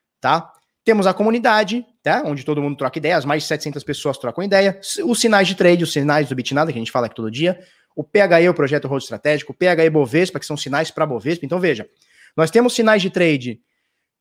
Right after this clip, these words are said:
para, ah, criptomoedas, num prazo bem curto,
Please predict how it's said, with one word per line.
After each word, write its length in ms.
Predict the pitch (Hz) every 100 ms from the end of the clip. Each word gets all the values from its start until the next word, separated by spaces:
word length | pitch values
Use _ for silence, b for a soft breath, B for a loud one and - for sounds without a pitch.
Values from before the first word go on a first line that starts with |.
| _ _ _ -
para, 520 | 143 127 120 110 107
ah, 380 | 131 131 123 120
criptomoedas, 920 | - 147 - 127 113 110 135 185 -
num 160 | 175 175
prazo 320 | 170 160 147
bem 160 | 147
curto, 500 | 139 131 135 196 220